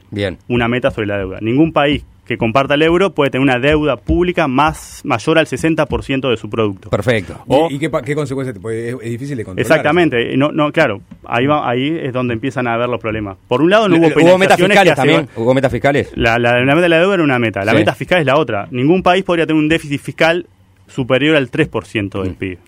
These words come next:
Speaker 1: Y eso no se cumplió.
Speaker 2: Y efectivamente, no solamente no se cumplió, sino
Speaker 1: Mm.
Speaker 2: que hubo situaciones más graves donde, además del incumplimiento,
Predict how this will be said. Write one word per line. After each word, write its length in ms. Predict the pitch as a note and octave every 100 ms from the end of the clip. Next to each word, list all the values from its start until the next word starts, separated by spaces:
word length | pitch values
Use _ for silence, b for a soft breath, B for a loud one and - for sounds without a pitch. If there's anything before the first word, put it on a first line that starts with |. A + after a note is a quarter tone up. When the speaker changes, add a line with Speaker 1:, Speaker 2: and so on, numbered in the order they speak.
| -
Speaker 1:
Y 160 | C#3
eso 240 | D#3+ F#3 F3+
no 220 | D3+ F3
se 160 | -
cumplió. 380 | A2+ G#2+ F#2+ D#2+ _ -
Speaker 2:
Y 100 | C#3
efectivamente, 580 | C3+ C#3 D3+ D3 B2+ A2+
no 100 | C3+
solamente 320 | E3 F3 F3+
no 100 | F3
se 140 | E3 D#3
cumplió, 260 | C3+ C3
sino 260 | F3+ D3+ C#3+
Speaker 1:
Mm. 40 |
Speaker 2:
que 140 | D#3 D#3+
hubo 120 | D#3
situaciones 360 | - B2 D#3 D3
más 100 | B2+
graves 380 | C#3+ F#3 F3+
donde, 340 | C3 C3 A2+ A#2
además 360 | B2 A2+ E3 F#3+
del 100 | D#3
incumplimiento, 800 | A#2 C3+ B2 C#3+ E3+ F3+ G#3+